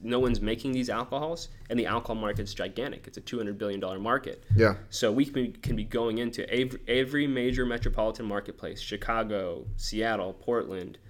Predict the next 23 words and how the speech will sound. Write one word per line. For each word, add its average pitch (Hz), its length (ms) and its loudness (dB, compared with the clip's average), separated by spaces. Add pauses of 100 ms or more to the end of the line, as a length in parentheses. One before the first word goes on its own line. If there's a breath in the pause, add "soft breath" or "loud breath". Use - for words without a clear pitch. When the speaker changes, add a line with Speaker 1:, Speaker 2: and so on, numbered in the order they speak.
(240 loud breath)
Speaker 1:
uh, 92 380 -2 (1300)
Austin, 110 440 -2
Texas, - 520 -4
every 143 260 4
single 127 300 0
one, 120 480 2
we 120 100 -6
can 117 140 -2
be 107 240 -4
opening 120 360 0
up 113 180 2
local 110 580 -4 (400 soft breath)
production 113 420 0
facilities 113 640 -2
and 101 100 -4
tasting 113 400 -2
rooms, 113 360 -2
introducing 117 680 -4
this 107 140 -4
category 110 500 -2
to 117 240 -6
the 113 120 -8
locals, 110 600 -4